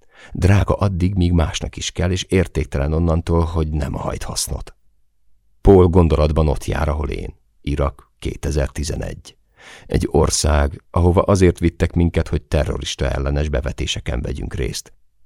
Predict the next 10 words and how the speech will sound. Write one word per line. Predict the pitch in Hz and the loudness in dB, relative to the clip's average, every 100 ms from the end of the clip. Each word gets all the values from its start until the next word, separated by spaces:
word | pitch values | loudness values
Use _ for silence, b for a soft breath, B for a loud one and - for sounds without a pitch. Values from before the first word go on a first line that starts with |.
| _ | _
Tömegpusztító | 147 98 85 - 82 - 76 80 | 4 6 4 2 0 2 2 2
fegyverek | - 78 73 76 73 | 2 0 2 0 0
után | 80 76 73 | -2 0 0
kutattunk, | - 76 69 - 71 - | -2 -2 -2 -2 -4 -4
harcoltunk | 110 - 98 90 - 85 82 85 | -8 -2 4 4 4 2 2 0
egy | 82 82 | 0 0
olyan | 85 85 | 2 4
nemzet | 80 71 69 71 | 4 2 0 -2
demokratikus | 67 65 60 76 71 69 69 | -2 -4 -2 -4 -4 -6 -4
jogáért, | 76 69 69 64 67 71 - | -2 0 2 2 0 -2 -6